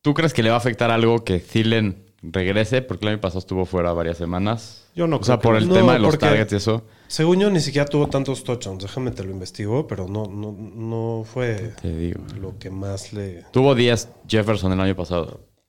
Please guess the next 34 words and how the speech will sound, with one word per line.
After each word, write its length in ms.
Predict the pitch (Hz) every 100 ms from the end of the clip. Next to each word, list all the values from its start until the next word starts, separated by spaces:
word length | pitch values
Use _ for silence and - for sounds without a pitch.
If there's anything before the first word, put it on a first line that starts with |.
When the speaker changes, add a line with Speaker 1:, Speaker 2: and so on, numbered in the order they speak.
| _ _
Speaker 3:
Pues, 160 | 170 -
tuvo 560 | 185 170 165 156 131
bien, 400 | 127 143 135 165 214
pero 220 | 120 107
no 160 | 117
mu-, 220 | 120 127 120
no 180 | 120
tuvo 180 | 120 123
dieciséis 560 | 107 98 - 95 104 98
como 240 | - 101
Cooper 280 | - 101 117
Kupp, 220 | 143 120
¿no? 180 | 92 -
Speaker 2:
No, 200 | 139 127 -
Speaker 1:
No, 180 | 139 127
pero 140 | 127
Speaker 2:
nadie 140 | 131 120
Speaker 1:
diez 100 | 113
es 60 | 117
Speaker 2:
tuvo 80 | 107
Speaker 1:
muy 80 | 120
buen 160 | 110 107
Speaker 2:
dieciséis. 20 |
Speaker 1:
número 240 | 123 85
también. 360 | 76 85 87 90
Speaker 2:
Diez. 300 | 113 110 160
Speaker 3:
Sí, 340 | - - 101 98
yo 120 | 107
creo 160 | 110 107
que 80 |
por 200 | 101 104
ahí 120 | 101 107
Speaker 1:
Pero 140 |
Speaker 3:
anda. 20 | 135